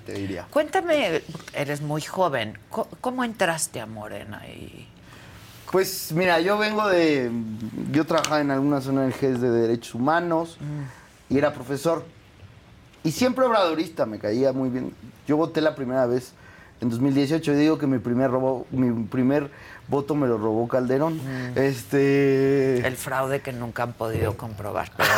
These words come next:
Speaker 2: bueno.
Speaker 1: Era, todo el mundo sabe que fue un fraude en dos mil seis.
Speaker 2: Ok.
Speaker 1: Eh, pero bueno, yo no participaba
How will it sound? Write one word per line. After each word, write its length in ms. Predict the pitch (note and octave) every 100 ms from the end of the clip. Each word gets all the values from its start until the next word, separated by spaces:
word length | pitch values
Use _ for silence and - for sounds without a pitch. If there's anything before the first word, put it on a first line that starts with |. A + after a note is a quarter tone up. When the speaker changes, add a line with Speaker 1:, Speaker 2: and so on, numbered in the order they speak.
| -
Speaker 2:
bueno. 80 | -
Speaker 1:
Era, 280 | E3 E3 -
todo 260 | F3+ G#3 G3+
el 60 |
mundo 280 | F#3 F#3+ E3+
sabe 160 | E3+ E3
que 80 | C#3+
fue 140 | C3+
un 160 | D3 C#3+
fraude 380 | C#3+ D#3 D#3 D#3
en 100 | C#3+
dos 140 | A#2
mil 240 | A2+ B2 A#2 C#3
seis. 240 | D#3 C#3+
Speaker 2:
Ok. 300 | D3 A#2+ - - - - -
Speaker 1:
Eh, 440 | - D3+ D3 C#3 - - - -
pero 180 | D#3 E3
bueno, 240 | F#3 D#3 - - - - - - - - - - - - - - D#3
yo 120 | D3
no 120 | A#3 A#3+
participaba 640 | G3+ - F#3 F#3+ F#3 D#3+